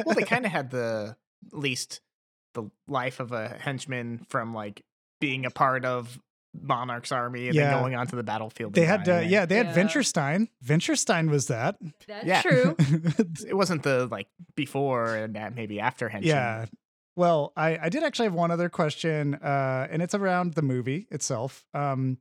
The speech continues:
Speaker 2: do y'all think that it's better to have, uh, rushed closure or a full stop cancellation for a,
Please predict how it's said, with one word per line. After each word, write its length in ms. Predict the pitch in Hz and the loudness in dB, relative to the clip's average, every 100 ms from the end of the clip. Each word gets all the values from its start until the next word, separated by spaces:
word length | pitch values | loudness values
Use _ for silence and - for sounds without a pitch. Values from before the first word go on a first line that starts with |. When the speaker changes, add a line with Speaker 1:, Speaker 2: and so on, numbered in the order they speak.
| _ | _
Speaker 2:
do 100 | - | -2
y'all 140 | 139 156 | 0 0
think 160 | 180 165 | 0 0
that 100 | 143 | -2
it's 120 | 120 | -4
better 260 | - 135 131 | -2 -2 -2
to 160 | - 127 | -2 -2
have, 460 | 127 123 117 104 | -2 -2 -4 -6
uh, 260 | 113 107 110 | -6 -6 -8
rushed 460 | 117 147 180 - - | -2 0 0 -2 -8
closure 680 | 151 139 127 107 120 113 113 | -2 0 0 -2 -2 -4 -6
or 180 | 131 117 | -4 -4
a 40 | |
full 240 | - 135 123 | -4 -4 -2
stop 320 | - 113 - | -2 -4 -6
cancellation 840 | 120 113 127 120 117 - - 120 _ _ _ _ _ | -8 -8 -8 -8 -8 -8 -10 -10 _ _ _ _ _
for 280 | 120 117 117 | -6 -6 -4
a, 500 | 113 107 110 110 | -8 -8 -10 -12